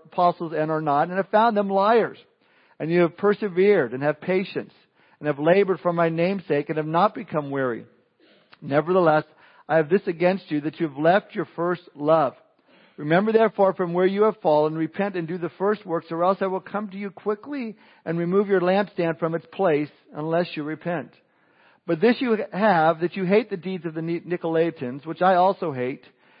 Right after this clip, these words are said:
He who has an ear, let him hear what the Spirit says to the churches. To him who overcomes, I will give to eat from the tree of life, which is the midst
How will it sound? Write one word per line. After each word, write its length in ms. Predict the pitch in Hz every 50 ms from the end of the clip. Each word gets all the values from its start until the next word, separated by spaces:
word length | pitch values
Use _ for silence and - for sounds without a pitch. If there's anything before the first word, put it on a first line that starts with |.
| _ _ _
He 140 | - 208 233
who 40 | 226
has 180 | 226 226 208 220
an 100 | 226 214
ear, 140 | 214 220 214
let 160 | 208 214 202
him 100 | 208 196
hear 140 | 190 202 208
what 160 | 208 208 208
the 80 | 175 156
Spirit 320 | - - - 202 190 165 -
says 200 | - 190 190 170
to 100 | 214 196
the 140 | 180 202 -
churches. 440 | - 156 135 127 - 135 139 139 - -
To 100 | 156 156
him 180 | 156 170 170
who 100 | 170 175
overcomes, 680 | 175 175 170 185 180 - - 220 196 175 160 160 160 - _ _ _ _ _ _ _ _ -
I 60 | 143
will 120 | 147 156 160
give 200 | 151 175 156 -
to 80 | 175
eat 240 | 180 190 196 190 -
from 140 | 170 165 165
the 60 | 156
tree 460 | - - - - 196 202 208 208 196
of 160 | - 156 143
life, 320 | 160 160 165 165 170 165 -
which 160 | 151 - -
is 120 | 143 131 -
the 80 | - 139
midst 320 | 139 156 175 180 - -